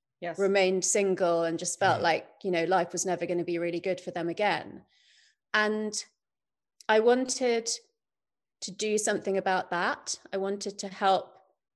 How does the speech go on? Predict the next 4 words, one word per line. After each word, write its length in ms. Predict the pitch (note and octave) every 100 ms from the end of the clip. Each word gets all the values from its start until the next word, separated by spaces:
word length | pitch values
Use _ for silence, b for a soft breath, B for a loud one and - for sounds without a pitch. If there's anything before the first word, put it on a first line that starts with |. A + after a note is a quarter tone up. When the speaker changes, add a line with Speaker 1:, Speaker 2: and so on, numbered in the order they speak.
| _
Speaker 2:
women 720 | F#3+ G3+ F#3+ F#3 F3+ F#3 F#3+ F#3+ _ _ _ _ _ _ _ _ -
and 160 | E4+
men, 340 | A3+ F#3 G#3+ B3 -
but, 260 | G3+ -